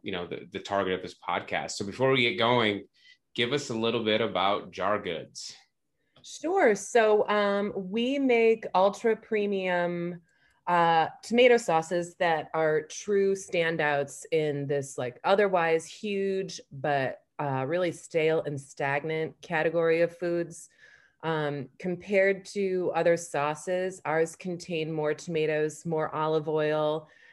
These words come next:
Speaker 2: and they're thicker, richer, and more flavorful.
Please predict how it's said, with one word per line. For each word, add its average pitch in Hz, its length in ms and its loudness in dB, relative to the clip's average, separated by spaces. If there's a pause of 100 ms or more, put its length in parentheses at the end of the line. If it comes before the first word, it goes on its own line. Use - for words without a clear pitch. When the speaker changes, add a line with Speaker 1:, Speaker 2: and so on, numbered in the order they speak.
(220)
Speaker 2:
and 160 480 -2
they're 156 400 2
thicker, 160 640 2 (140)
richer, 160 340 2
and 147 180 -2
more 143 180 0
flavorful. 175 680 0